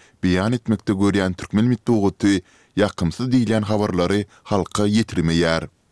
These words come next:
Siýasy, ykdysady kynçylyklar, giň ýaýran korrupsiýa,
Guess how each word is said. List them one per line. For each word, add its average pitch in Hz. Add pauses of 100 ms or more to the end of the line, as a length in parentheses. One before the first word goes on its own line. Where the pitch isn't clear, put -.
(100)
Siýasy, 87
ykdysady 85
kynçylyklar, 87 (100)
giň 127
ýaýran 98
korrupsiýa, 90